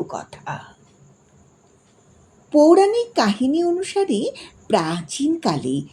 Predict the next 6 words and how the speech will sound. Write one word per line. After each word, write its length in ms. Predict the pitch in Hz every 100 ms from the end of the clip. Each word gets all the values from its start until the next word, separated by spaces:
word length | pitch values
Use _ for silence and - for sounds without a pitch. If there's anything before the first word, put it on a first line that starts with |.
| -
এক 280 | 151 170 165 202
মহাজন 760 | 226 165 165 226 226 165 82 139
বাস 340 | 143 - 147
করতেন। 640 | - - - _ 156 113 - 190 - _ _ _ _ _ _ _ _ _ _ _ _
তার 320 | - - -
সাথে 460 | - - 143 - 170